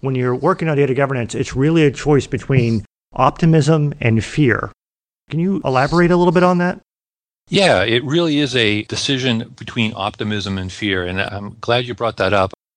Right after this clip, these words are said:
Speaker 2: It's interesting that there are so many companies out there that are unwilling to kind of look under the covers.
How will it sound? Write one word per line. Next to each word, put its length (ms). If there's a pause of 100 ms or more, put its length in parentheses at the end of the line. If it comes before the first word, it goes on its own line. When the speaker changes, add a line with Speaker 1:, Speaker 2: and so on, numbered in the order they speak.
(300)
Speaker 2:
It's 120
interesting 640
that 280
there 280
are 240
so 220
many 180
companies 680
out 200
there 240
that 180
are 300
unwilling 480
to 100
kind 180
of 60
look 220
under 160
the 80 (100)
covers. 380